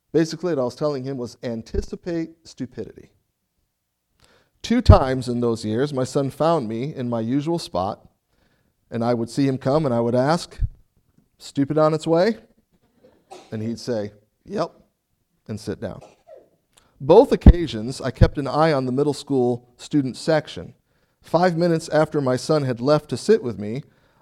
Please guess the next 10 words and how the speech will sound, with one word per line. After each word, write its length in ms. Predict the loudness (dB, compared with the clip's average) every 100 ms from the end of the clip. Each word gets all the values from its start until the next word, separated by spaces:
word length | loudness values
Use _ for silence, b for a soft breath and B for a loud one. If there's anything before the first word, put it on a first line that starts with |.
| b
I 80 | 0
would 160 | 0
see 160 | 2 0
police 340 | 2 2 2
officers 440 | 2 0 -2 -6 -6
jogging 440 | -2 0 0 -4
up 140 | -6 -6
into 180 | -8
the 120 | -10 -12
stands, 640 | -6 -6 -4 -10 -14 -18